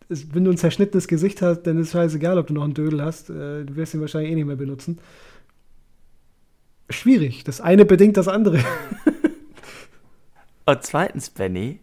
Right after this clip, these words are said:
Speaker 2: da bringt der King einmal keine Penisse ins Spiel, ne?
Speaker 1: Jetzt mach ich's.
Speaker 2: Und jetzt musst du natürlich den Dödel rausholen.
Speaker 1: <laughs> Ja, ich, ich musste mal ein bisschen mehr, ähm,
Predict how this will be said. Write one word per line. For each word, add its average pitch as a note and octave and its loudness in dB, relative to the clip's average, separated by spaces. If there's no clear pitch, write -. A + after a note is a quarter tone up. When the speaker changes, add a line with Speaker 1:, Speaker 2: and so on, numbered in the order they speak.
Speaker 2:
da D3+ 0
bringt G3 -2
der F#3+ 0
King G#3+ 0
einmal A#3 2
keine G3 0
Penisse C#3+ -4
ins F2 -12
Spiel, F#2 -4
ne? G2+ -2
Speaker 1:
Jetzt F3+ 0
mach F3 4
ich's. D3+ -6
Speaker 2:
Und D3+ 4
jetzt F#3 -2
musst E3 -6
du G#3 0
natürlich E3 -4
den E3+ -2
Dödel D3 4
rausholen. - -8
Speaker 1:
<laughs> - 4
Ja, D#3+ 0
ich, - -16
ich D#3+ -16
musste G#3+ -4
mal G#3+ -2
ein G3+ 0
bisschen G#3 -4
mehr, A3 -2
ähm, F3 2